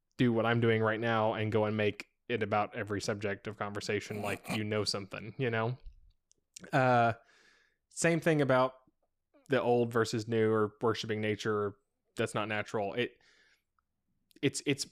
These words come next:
there's a multiplex of things that are annoying about it. One is that they're bad reasons, but the other is that they're bad reasons applied in bad ways. And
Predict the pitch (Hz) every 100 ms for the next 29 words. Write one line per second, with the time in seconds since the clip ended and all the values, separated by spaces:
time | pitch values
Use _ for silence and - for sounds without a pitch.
0 | _ 139 127 127 131 147 160 135 - 135
1 | - 135 120 127 117 117 117 110 107 107
2 | 104 104 104 120 120 123 - 123 120 117
3 | 113 110 113 113 113 110 110 113 104 -
4 | 131 123 117 110 107 110 107 98 135 139
5 | 127 117 120 120 117 113 - 131 127 113
6 | 107 120 107 110 110 104 113 113 120 123
7 | - - _ _ _ _ _ _ _ _
8 | _ _ _ _ - 123 120 117 110 104